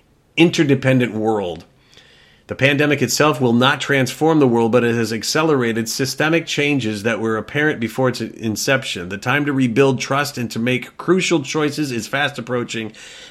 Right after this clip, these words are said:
as the need to reset priorities, I don't need you to reset my priorities, and the urgency to reform systems grow stronger around the world. That was said at the World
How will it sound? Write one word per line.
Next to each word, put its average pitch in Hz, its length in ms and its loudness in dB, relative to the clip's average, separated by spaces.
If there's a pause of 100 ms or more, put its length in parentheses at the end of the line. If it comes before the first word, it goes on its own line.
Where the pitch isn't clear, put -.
as 120 200 2
the 120 100 4
need 156 280 4
to 127 180 2
reset 160 600 4
priorities, 147 920 2 (440)
I 127 60 -10
don't 139 140 -4
need 135 200 0
you 113 120 0
to 107 60 -2
reset 107 400 -4
my 98 140 -6
priorities, 101 720 -6 (560)
and 131 220 2
the 131 140 2
urgency 147 520 4
to 139 80 4
reform 135 520 4
systems 120 640 0
grow 135 420 4
stronger 135 520 0
around 127 200 2
the 120 100 2
world. 135 360 6
That 135 180 4
was 127 180 2
said 139 320 2
at 180 340 4
the 135 340 4
World 165 720 4